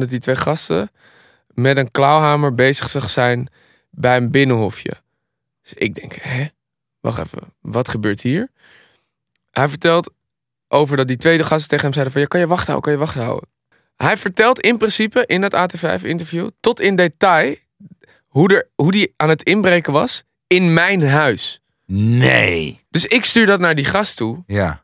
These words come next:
Speaker 1: En hij zegt, "Oh mijn god, dit is gewoon, dit is ons huis geweest."
Speaker 2: Ja.
Speaker 1: Dus ik denk ook gewoon, "Deze gast heeft mijn laptop uit de woonkamer gehaald." Maar deze gast was op een gegeven moment wel uitgesproken en die was eerlijk over wat hij had gedaan. Die ging op een gegeven moment zijn boek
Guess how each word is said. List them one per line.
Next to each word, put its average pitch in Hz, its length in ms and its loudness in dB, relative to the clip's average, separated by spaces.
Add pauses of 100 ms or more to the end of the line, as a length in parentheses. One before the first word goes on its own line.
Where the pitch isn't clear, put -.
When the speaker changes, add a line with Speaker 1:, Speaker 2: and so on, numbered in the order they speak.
Speaker 1:
En 131 120 -4
hij 151 140 2
zegt, 151 260 -4
"Oh 147 160 0
mijn 127 120 0
god, 117 240 -4
dit 151 160 0
is 151 120 -2
gewoon, 147 400 2 (200)
dit 147 200 0
is - 120 -2
ons 170 240 0
huis 160 280 2
geweest." 98 480 -4
Speaker 2:
Ja. 98 360 -2 (140)
Speaker 1:
Dus 143 160 -2
ik 233 160 0
denk 113 180 -4
ook 110 120 -10
gewoon, 117 200 -8
"Deze 156 240 -2
gast - 220 -6
heeft 120 120 -2
mijn 139 220 0
laptop 117 260 -4
uit 110 120 -6
de 107 60 -10
woonkamer 131 460 -6
gehaald." - 360 -16 (1120)
Maar 151 120 2
deze 226 240 2
gast 208 220 2
was 190 100 -4
op 196 80 -2
een - 60 -12
gegeven 208 180 2
moment 185 200 2
wel 185 120 4
uitgesproken 170 640 0
en 165 60 2
die 160 100 4
was 160 120 0
eerlijk 185 300 4
over 151 260 2
wat 143 120 0
hij 139 80 -2
had 131 100 -4
gedaan. 135 500 0 (260)
Die 147 200 -2
ging 151 260 0
op - 60 -8
een 123 60 2
gegeven 131 240 0
moment 147 200 0
zijn 123 180 0
boek 160 320 -2